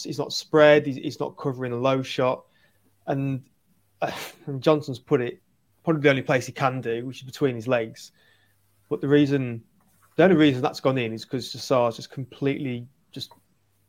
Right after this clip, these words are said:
made a pig's ear of it. He just completely cocked it up, completely misjudged it. He's not, he's not making, he's not set, he's not ready for any sort of shot. He's just backpedaling. Then that s-, quick,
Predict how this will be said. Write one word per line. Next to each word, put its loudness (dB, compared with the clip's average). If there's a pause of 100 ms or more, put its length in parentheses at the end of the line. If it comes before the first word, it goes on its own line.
(120)
made -2
a -12
pig's -6
ear -2
of -6
it. -4
He -20
just -16
completely -6
cocked -10
it -10
up, -12 (1000)
completely 4
misjudged -4
it. -2 (600)
He's -6
not, 0
he's -10
not 0
making, -4
he's -6
not -4
set, 0
he's -10
not -4
ready 2
for -4
any 2
sort -6
of -10
shot. -4
He's -10
just -10
backpedaling. -4 (600)
Then -4
that 0
s-, -10 (240)
quick, -2